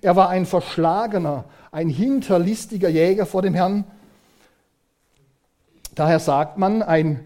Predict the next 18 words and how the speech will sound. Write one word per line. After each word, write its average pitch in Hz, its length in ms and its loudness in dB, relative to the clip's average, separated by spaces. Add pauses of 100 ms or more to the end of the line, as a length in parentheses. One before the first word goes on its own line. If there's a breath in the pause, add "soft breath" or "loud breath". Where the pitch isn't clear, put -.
gewaltiger 185 800 0
oder 180 340 -2
ein 160 140 -4
verschlagener, 165 800 -2
hinterlistiger 165 640 -4
Jäger 135 340 -2
vor 151 160 -4
dem 156 120 -4
Herrn 143 260 -6 (240 soft breath)
wie 165 100 -2
Nimrod. 135 540 -4 (640 soft breath)
Und 165 160 0
der 160 300 4
Ausleger 220 840 2
Joachim 170 360 0
Kröker 170 340 0
schreibt 180 380 -4
dazu, 185 480 -2